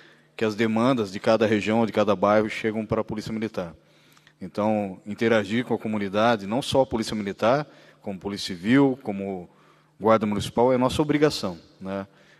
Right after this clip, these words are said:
Então, a gente, eu sou muito favorável a isso, né, porque a gente consegue, nós não conseguimos estar em todos os momentos, né, em todos os locais ao mesmo tempo. Então, sabendo os horários, os locais onde há maior incidência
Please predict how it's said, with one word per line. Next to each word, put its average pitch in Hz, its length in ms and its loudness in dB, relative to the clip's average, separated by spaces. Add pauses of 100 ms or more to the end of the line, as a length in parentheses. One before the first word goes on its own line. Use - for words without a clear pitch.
(160)
Então, 104 220 -2
a 104 80 2
gente, 110 340 -2 (380)
eu 101 100 -6
sou - 160 -6
muito 117 200 -4
favorável 104 520 2
a 95 60 -2
isso, 117 340 -4 (280)
né, 95 180 -4
porque 101 360 -8
a 104 120 0
gente 104 260 -8
consegue, 107 720 -2 (240)
nós 120 100 0
não 151 60 0
conseguimos 147 460 2
estar 131 340 4
em 131 60 0
todos 123 240 -2
os 123 40 -8
momentos, 117 520 -2 (280)
né, 107 140 -2
em - 20 -2
todos 113 220 -4
os 117 40 -2
locais 113 280 4
ao 113 80 0
mesmo 117 260 -4
tempo. 95 320 -6 (400)
Então, 113 300 -4
sabendo 127 480 2
os 127 100 0
horários, 107 440 6
os 104 100 -6
locais 110 340 2
onde 107 200 -4
há 107 160 4
maior 110 280 2 (440)
incidência 107 640 0